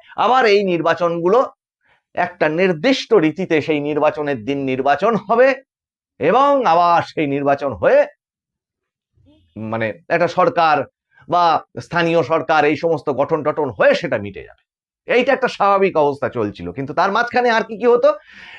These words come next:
এবং তার মাঝখানে এগুলোই হতো যে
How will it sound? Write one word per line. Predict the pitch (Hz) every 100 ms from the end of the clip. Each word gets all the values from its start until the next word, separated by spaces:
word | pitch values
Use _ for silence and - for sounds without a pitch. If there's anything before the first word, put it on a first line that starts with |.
| - -
এবং | 196 247 269 285 -
তার | 165 190
মাঝখানে | 170 170 180 185 -
এগুলোই | 160 160 208 349 359
হতো | 220 139 131 90 85 78 80
যে | 135 135 82